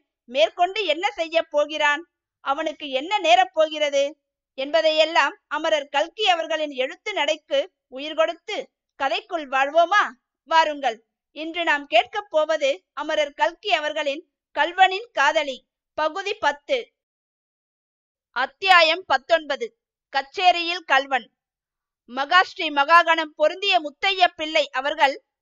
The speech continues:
நாளது ஜூலை மாதம் இருபதாம் தேதி புதன்கிழமை ராத்திரி பதினோரு மணிக்கு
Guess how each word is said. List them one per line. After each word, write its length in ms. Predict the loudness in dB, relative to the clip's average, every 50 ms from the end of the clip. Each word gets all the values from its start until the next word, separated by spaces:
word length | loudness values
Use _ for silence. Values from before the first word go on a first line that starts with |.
| _ -10
நாளது 520 | -2 2 4 6 6 6 4 4 4 2 2 0 _ _
ஜூலை 460 | _ -16 -10 -6 -2 0 2 0 0
மாதம் 380 | 2 4 4 6 6 4 -2 -2 -4
இருபதாம் 580 | -6 -6 -2 2 2 4 6 6 4 2 0 -4
தேதி 340 | 0 2 2 2 2 -2 -10 -10 _ _ _ _ -16
புதன்கிழமை 760 | -8 0 0 0 0 -2 _ -2 0 2 2 2 2 0 2
ராத்திரி 460 | 4 4 2 2 0 -4 -6 -6 -4
பதினோரு 540 | -2 -2 -2 -2 -2 -4 0 0 0 0 0
மணிக்கு 400 | -2 -2 -4 -4 _ -2 0